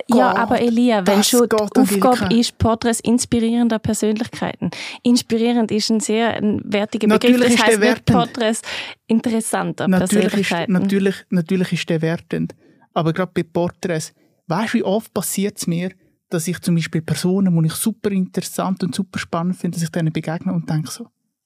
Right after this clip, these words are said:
Speaker 2: „Ups, da muss man vielleicht noch ein paar andere Fragen stellen.“ Gleichzeitig auch umgekehrt. Ich habe schon Porträts über Personen geschrieben. Ich habe denen angeschrieben und bin transparent gewesen, „Hey, ich finde dich im Fall,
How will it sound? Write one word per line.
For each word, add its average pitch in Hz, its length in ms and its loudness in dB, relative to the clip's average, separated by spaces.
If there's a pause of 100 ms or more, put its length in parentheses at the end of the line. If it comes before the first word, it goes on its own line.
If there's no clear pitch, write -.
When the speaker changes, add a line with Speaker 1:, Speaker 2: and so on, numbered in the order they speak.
Speaker 2:
„Ups, - 760 -8 (640)
da 175 100 -2
muss 165 160 2
man 147 100 2
vielleicht 143 200 -6
noch 156 100 -2
ein - 60 -18
paar 165 120 -4
andere 165 360 -2
Fragen 156 380 -4
stellen.“ 196 480 -10 (640)
Gleichzeitig 170 500 -2
auch 151 100 -2
umgekehrt. 202 520 -2
Ich 185 80 -2
habe 160 100 0
schon 135 120 -6
Porträts 175 440 -2
über 156 160 -4
Personen 165 400 0
geschrieben. 175 300 -2 (380)
Ich 160 120 -2
habe 147 100 -2
denen 139 240 2
angeschrieben 185 460 -2
und 143 80 0
bin 160 100 -4
transparent 160 560 -2
gewesen, 170 180 -2
„Hey, 147 100 0
ich 160 160 -4
finde 147 220 -4
dich 147 160 -4
im 147 100 0
Fall, 139 360 -2